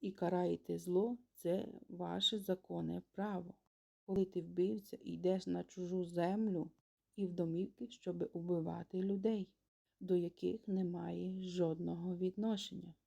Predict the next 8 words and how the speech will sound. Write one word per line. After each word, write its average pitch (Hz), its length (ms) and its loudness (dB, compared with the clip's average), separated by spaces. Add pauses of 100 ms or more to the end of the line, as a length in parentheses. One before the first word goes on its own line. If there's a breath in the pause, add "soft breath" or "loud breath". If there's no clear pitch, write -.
(420)
то 190 240 0 (160)
це 190 220 2
пряме 202 420 2
порушення 180 680 0
заповіді 185 680 0
Божої 175 640 0
«Не 185 180 2
вбий». 175 420 2